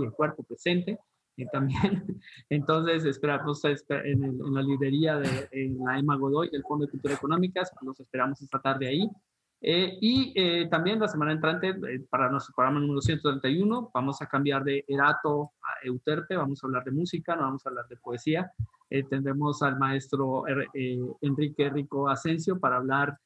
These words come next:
eh, sobre este proyecto extraordinario de la Academia Renacimiento, donde también haremos presentación de la revista, el número, el día veintiocho de marzo, eh, durante uno de sus coloquios musicales.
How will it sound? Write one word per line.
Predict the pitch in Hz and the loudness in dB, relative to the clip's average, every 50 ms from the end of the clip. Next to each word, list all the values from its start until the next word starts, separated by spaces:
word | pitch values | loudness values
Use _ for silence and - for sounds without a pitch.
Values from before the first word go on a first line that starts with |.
| _ _ _ - - | _ _ _ -6 -2
eh, | 135 139 139 | 0 0 0
sobre | - - 139 139 139 | 0 0 0 0 0
este | 135 - - 147 | -2 0 -2 -2
proyecto | - - 147 143 135 143 139 131 135 147 | 0 0 0 2 2 2 0 0 0 -2
extraordinario | 143 131 - 147 143 139 139 143 139 139 143 | -4 -2 0 -2 0 0 0 0 2 2 2
de | 139 | 2
la | 139 139 | 0 -2
Academia | 135 - 131 131 135 139 139 | 0 0 -2 0 0 0 0
Renacimiento, | 135 135 139 139 139 131 - 147 156 170 180 180 175 - | 0 -2 -2 -2 -2 -2 -2 0 0 2 2 0 0 0
donde | 175 151 139 131 | -2 0 -2 -2
también | 135 127 135 135 135 135 | -2 -2 -2 -2 -2 -2
haremos | 131 135 135 139 135 | -2 0 -2 -2 -4
presentación | - - 143 - - 139 135 135 - - 156 | -6 -12 -10 -8 -6 -4 -4 -4 -4 -2 -2
de | 156 139 | 0 0
la | 135 131 | 0 -2
revista, | - 135 143 143 - - 139 | -2 -2 -4 -4 -4 -4 -4
el | 131 131 | -4 -2
número, | 139 139 135 139 135 135 - - | -2 -2 -2 -2 -4 -6 -6 -6
el | 139 139 131 | -6 -6 -4
día | 127 135 135 135 135 | -2 -2 -2 -2 -2
veintiocho | 131 131 131 131 - 147 139 - - 139 131 | -2 -4 -6 -4 -2 -4 -4 -4 -4 -8 -8
de | 131 131 | -6 -4
marzo, | 139 147 156 160 - - - 185 202 196 - _ _ _ _ _ _ _ - | 2 2 4 2 2 0 -2 -2 -2 -2 -6 _ _ _ _ _ _ _ -2
eh, | - 139 131 131 127 127 | 0 0 0 0 -2 -2
durante | 135 135 135 135 135 135 | -2 -2 -2 -2 -2 0
uno | 135 139 143 143 | 0 0 0 -2
de | 135 | -2
sus | 120 143 127 - | -4 -6 -8 -4
coloquios | - 135 139 135 131 - 139 131 | -2 0 0 -2 -2 -4 -4 -2
musicales. | 143 131 - - - - 165 175 208 233 - - | -2 -4 -4 -4 0 0 2 2 2 -2 -4 -10